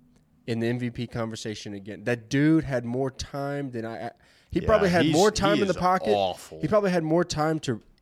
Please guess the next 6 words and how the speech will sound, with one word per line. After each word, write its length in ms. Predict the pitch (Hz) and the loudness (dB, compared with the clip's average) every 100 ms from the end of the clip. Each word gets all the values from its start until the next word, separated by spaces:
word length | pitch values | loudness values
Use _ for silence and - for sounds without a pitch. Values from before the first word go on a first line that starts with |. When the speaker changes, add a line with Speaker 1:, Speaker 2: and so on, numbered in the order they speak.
| - | -8
Speaker 1:
to 140 | 120 | -4
sustain 640 | - 120 - - 151 143 165 | -2 -2 -4 -2 2 2 2
in 80 | |
the 80 | 156 | 0
pocket, 540 | 143 - 131 123 123 - _ _ _ _ _ _ _ | -4 -6 -6 -4 -8 -10 _ _ _ _ _ _ _
uh, 40 | _ | _